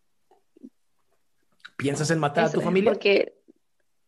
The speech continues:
Speaker 2: no, por
Speaker 1: ¿Quieres
Speaker 2: eso
Speaker 1: hacerles
Speaker 2: mis
Speaker 1: daño?
Speaker 2: emociones son
Speaker 1: No, no, no, escucha.
Speaker 2: mis emociones son neutrales. No.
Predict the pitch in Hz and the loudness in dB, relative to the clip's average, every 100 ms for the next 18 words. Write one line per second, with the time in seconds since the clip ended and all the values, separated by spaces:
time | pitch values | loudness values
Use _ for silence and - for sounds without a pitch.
0 | _ _ _ _ _ _ _ 214 220 220 | _ _ _ _ _ _ _ 2 4 4
1 | 220 - - _ _ 220 202 - - 180 | 4 2 -2 _ _ 2 2 2 2 4
2 | 214 208 165 - 208 220 - 247 240 262 | 6 6 4 2 2 2 2 2 4 2
3 | 330 - 220 214 214 - _ _ - 196 | 0 2 2 4 0 -4 _ _ 2 4
4 | 190 156 - 190 190 240 262 233 240 294 | 4 0 4 2 4 2 4 4 4 6
5 | 320 311 269 269 208 226 220 196 196 _ | 6 6 2 2 2 2 4 2 -2 _
6 | _ _ _ _ _ _ _ _ _ _ | _ _ _ _ _ _ _ _ _ _
7 | _ _ _ 226 214 | _ _ _ 2 2